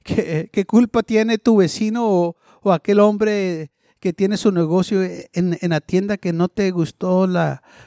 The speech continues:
el resultado de la elección?" No van y queman la propiedad de alguien más. Yo creo que si com-, si quemaran sus propias casas, pues yo creo que, eh, lo pensa-,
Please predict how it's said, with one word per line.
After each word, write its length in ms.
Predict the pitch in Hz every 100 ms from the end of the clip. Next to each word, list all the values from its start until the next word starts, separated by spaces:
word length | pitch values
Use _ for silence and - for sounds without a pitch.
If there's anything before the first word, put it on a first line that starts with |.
| _ -
el 200 | - 185
resultado 540 | 165 165 165 147 175 180
de 100 | 180
la 160 | 165
elección?" 680 | 156 165 147 - - 202 302 - _ _ _ _
No 220 | 170 185
van 200 | 208 220
y 60 | 220
queman 500 | - 220 226 220 185
la 160 | 175
propiedad 380 | 160 170 - 170
de 80 | 185
alguien 300 | 180 185 165
más. 280 | 196 - _ _ _ _ _ _ _ _ _ _ _ _ _ _ _ _ _ -
Yo 100 | 170
creo 160 | 190
que 120 | 202
si 100 | 180
com-, 420 | 185 175 165 - 175
si 180 | -
quemaran 340 | 165 160 170 190
sus 160 | 196
propias 340 | - 180 175 185
casas, 480 | 170 165 - 185 -
pues 320 | 160 147 -
yo 120 | 156
creo 240 | - 156
que, 360 | - 165 131 117 _ _ _ _ _ _ _
eh, 140 | 147
lo 100 | 143
pensa-, 400 | 147 139 131 135